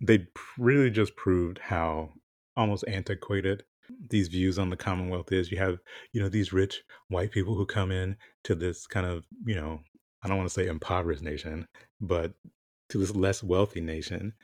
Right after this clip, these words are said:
and you're supposed to be grateful for these little crumbs that you get every now and then. But I think it just did more harm than good. Barbados became an independent republic. Was it last year when Rihanna ain't had no bra on in front of <laughs> all them people?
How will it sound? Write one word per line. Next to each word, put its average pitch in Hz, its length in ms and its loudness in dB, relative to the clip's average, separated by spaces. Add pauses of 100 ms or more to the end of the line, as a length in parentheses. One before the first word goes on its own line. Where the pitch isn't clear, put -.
(300)
and 85 640 -4
you're 107 120 -8
supposed - 200 -2
to 101 60 -4
be 87 60 -4
grateful 95 400 0
for 98 140 -4
these 87 180 -6
little 92 160 0
crumbs 87 360 -4
that 95 160 0
you 95 100 -2
get 90 240 0 (300)
every 92 220 4
now 85 240 0
and 80 120 -2
then. 76 400 -6
But 78 340 -2 (420)
I 104 80 2
think 123 200 6
it 98 160 6
just 95 240 2
did 90 300 0
more 98 240 0
harm 87 500 -2 (480)
than 87 220 0
good. 87 400 0 (260)
Barbados 98 720 2 (100)
became 87 400 0
an 98 120 -4
independent 85 840 -4
republic. 82 680 -4 (480)
Was 143 140 4
it 87 120 0
last 82 420 -2
year 202 340 0 (300)
when 101 280 0
Rihanna 117 340 4
ain't 123 100 -2
had 120 160 0
no 117 80 2
bra 117 440 4
on 120 120 -4
in 113 60 -6
front 120 220 0
of - 260 -8
<laughs> - 40 -16
all 123 60 -10
them 131 160 4
people? - 480 -2